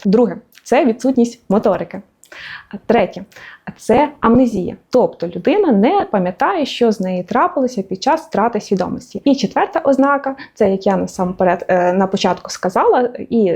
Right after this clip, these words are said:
як на мене, найбільш головна, це тривалість. Синкопи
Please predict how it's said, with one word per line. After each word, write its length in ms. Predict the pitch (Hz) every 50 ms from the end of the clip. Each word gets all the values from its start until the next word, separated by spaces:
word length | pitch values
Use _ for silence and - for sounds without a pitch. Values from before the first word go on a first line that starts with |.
| - -
як 200 | - 196 196 -
на 60 | 214 208
мене, 240 | 208 214 185 180
найбільш 440 | 180 196 214 196 196 190 185 - -
головна, 360 | 180 175 180 190 226 311 427 - - - - _ -
це 220 | - 233 262 302
тривалість. 680 | 285 - 214 185 175 175 160 - - - - - _ - - - - -
Синкопи 600 | - - 208 196 196 - 240 262 302 294 -